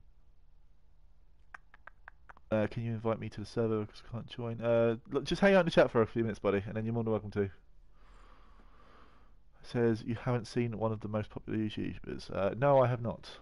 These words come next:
I'm, <laughs> I'm not really. Uh, what's, what's the word? Um, I'm kinda like a, I'm a twenty-two-year-old boomer when it comes to, like, I'm, I'm not really in with the YouTube circle.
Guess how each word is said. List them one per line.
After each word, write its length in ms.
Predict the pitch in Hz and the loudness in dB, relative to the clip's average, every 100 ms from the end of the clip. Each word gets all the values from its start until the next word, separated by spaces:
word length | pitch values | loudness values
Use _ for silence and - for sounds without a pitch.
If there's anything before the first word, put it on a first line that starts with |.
| - | -4
I'm, 340 | 107 110 107 - - | -2 0 -4 -10 -8
<laughs> 180 | 120 127 | -6 0
I'm 220 | 131 143 | 4 4
not 160 | 147 - | 4 6
really. 360 | 139 135 123 - - - - - - - - - - - - - - | 8 8 6 0 -14 -20 -20 -20 -20 -20 -20 -20 -20 -20 -20 -20 -2
Uh, 220 | 110 110 | 6 8
what's, 160 | 123 131 | 8 6
what's 180 | 127 - | 2 2
the 80 | |
word? 320 | 110 98 92 - 110 | 6 8 6 4 2
Um, 280 | 110 110 92 | 2 2 -2
I'm 140 | 113 | 0
kinda 180 | 143 127 | 0 2
like 220 | 123 - | 2 4
a, 120 | 110 - - - - | 4 4 -10 -20 -6
I'm 140 | 117 | -4
a 20 | 113 | 0
twenty-two-year-old 720 | 143 131 123 135 123 120 104 | 4 4 4 4 6 8 6
boomer 360 | 107 95 76 78 | 4 4 0 -4
when 100 | 101 | -6
it 80 | 87 | -4
comes 220 | 101 90 | -4 -4
to, 140 | - 87 | 0 2
like, 200 | 90 82 101 | 2 0 -2
I'm, 140 | 104 | -2
I'm 120 | 110 | -2
not 160 | 117 - | -2 2
really 300 | 104 104 - | 2 2 2
in 220 | 107 98 | 0 0
with 120 | 92 | -4
the 100 | 95 | -2
YouTube 320 | 92 95 95 - | -2 -2 -6 -4
circle. 500 | 92 85 76 78 | -2 -2 -4 -6